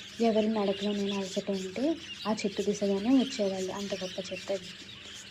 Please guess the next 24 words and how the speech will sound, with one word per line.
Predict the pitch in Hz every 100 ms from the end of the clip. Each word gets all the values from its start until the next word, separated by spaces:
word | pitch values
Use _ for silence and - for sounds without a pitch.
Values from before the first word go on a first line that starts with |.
| -
ఆ | 269
చెట్టు | 277 269 277
పక్కన | 277 269 262
ఒక | 262
చిన్న | 262 247 254
బాంబు | 262 247 214
మొక్క | 214 202 240
పెరుగుతుంది. | 254 208 196 196 185
ఒకరోజు | 180 226 226 196 196 196
అది | 196 190
మామిడి | 196 190 202
చెట్టును | - 220 214 208
చూసి | - 196 -
ఇలాగ | 247 240
అడిగింది, | 202 180 196 185 - - - -
"చెట్టు | - 254 277
గారు, | 294 311 247 254 - - -
మీరెంతో | 269 254 240 320
బలంగా | 285 254 247 262
ఉన్నారు | 247 233 233
చూడండి, | 233 214 214 214 233 -
కానీ | - 269 254
నాకు | 240 233 233
భయమేస్తుంది. | 220 214 220 214 - 202 190